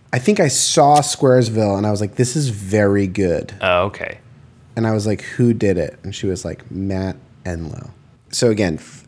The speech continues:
Speaker 1: you know, number one is relationships, but that relationship pool, the, again, the only reason you sign somebody, how do you get signed by a manager? Make great stuff. That's it.
Speaker 2: Right.
Speaker 1: If you make great stuff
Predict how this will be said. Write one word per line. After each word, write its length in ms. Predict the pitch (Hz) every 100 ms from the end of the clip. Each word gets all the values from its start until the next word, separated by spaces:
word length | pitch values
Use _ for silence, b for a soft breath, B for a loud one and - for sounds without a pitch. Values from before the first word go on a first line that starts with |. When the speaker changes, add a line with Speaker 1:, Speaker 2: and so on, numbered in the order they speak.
| -
Speaker 1:
you 140 | 113
know, 180 | 95 87
number 280 | 110 123 120
one 180 | 107 104
is 140 | 95
relationships, 960 | 92 92 107 - 113 101 107 101 - - b b b b b b -
but 140 | - 127
that 160 | 120
relationship 760 | 123 131 139 - 123 131 - -
pool, 840 | - 190 196 139 113 98 - - _ _ _ _ -
the, 200 | 101 -
again, 400 | 113 147 151 92
the 80 | -
only 300 | 123 190 151
reason 340 | 117 135 117
you 120 | 98
sign 260 | 92 104 123
somebody, 220 | 92 82
how 160 | 117 117
do 80 | 131
you 20 |
get 140 | 120
signed 240 | 110 110 113
by 80 |
a 40 | 98
manager? 480 | 87 117 143 160 B B B 185
Make 300 | 214 196 -
great 280 | 190 202
stuff. 520 | - - 202 - - -
That's 340 | 120 175 - 180
it. 260 | - - b b b
Speaker 2:
Right. 80 | b b -
Speaker 1:
If 160 | 127
you 220 | 147 214 226
make 220 | 220 -
great 220 | 180 175
stuff 540 | - 165 226 - -